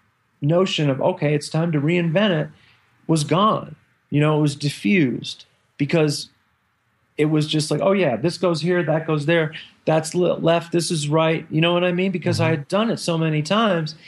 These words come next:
Speaker 1: he had sort of tricked me. <laughs> You know what I mean?
Speaker 2: Yeah.
Speaker 1: But in a good way,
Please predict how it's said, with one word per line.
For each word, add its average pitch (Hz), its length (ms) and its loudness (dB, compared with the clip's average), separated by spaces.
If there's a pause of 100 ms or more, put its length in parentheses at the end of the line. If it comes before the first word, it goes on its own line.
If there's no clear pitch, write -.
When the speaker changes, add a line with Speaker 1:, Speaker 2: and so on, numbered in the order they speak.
(220)
Speaker 1:
he 196 300 -2
had 180 200 0
sort 185 220 0
of 147 100 -8
tricked 208 340 -2
me. 120 320 -4
<laughs> - 60 -8 (760)
You 220 420 2
know 165 120 2
what 175 160 2
I 180 100 0
mean? 208 300 0 (160)
Speaker 2:
Yeah. 131 160 2
Speaker 1:
But 185 120 4
in 208 120 0
a 202 80 -6 (100)
good 220 180 0
way, 208 460 -2